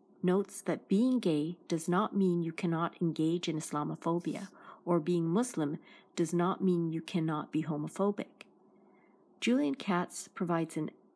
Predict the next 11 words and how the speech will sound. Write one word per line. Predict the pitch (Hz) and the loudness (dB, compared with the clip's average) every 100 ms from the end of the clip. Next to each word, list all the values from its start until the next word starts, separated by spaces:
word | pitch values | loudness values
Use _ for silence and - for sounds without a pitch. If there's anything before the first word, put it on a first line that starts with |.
| _ - | _ -14
example | - 175 180 185 - | -2 0 2 -2 -4
of | 147 - | -6 -4
this | 147 - - | -6 -6 -4
in | 175 | -2
her | 170 | 0
post | 196 - 156 165 - | -4 -2 -4 -4 -4
when | 160 | -2
she | 156 - | -2 -2
references | 160 165 190 208 214 190 - | -2 -2 -2 -2 -2 -4 -4
the | 160 | -6
term | - 156 160 | -4 -4 -4